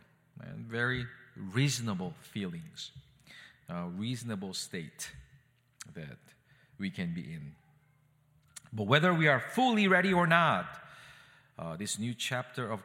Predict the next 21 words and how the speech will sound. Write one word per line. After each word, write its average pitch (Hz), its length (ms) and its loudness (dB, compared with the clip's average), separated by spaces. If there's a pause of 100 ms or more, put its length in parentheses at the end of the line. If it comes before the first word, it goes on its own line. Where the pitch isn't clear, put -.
conquering 127 840 0
twenty 113 300 -4
twenty-four, 110 720 -4
he - 280 -12
is 90 140 -8
here 107 420 -6
now. 82 440 -6 (260)
And 82 300 -6
it 87 120 -6
is 98 160 -6
already 113 280 0
February. 123 680 4 (1000)
We 92 80 -10
spend 139 420 2
about 120 360 6
whole 180 300 4
month 160 400 6 (920)
digesting, 139 800 4 (380)
planting 156 640 2
the 117 80 0
theme 135 680 2